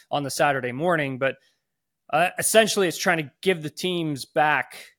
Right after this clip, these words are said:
more track time before they enter Parc Fermé. So essentially, what's happening after F P one, these cars are going straight into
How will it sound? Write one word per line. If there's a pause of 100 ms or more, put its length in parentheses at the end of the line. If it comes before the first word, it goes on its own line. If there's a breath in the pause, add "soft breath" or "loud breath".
(260)
more
track
time
before
they
enter
Parc
Fermé.
So
essentially,
what's
happening
after
F
P
one,
these
cars
are
going (100)
straight
into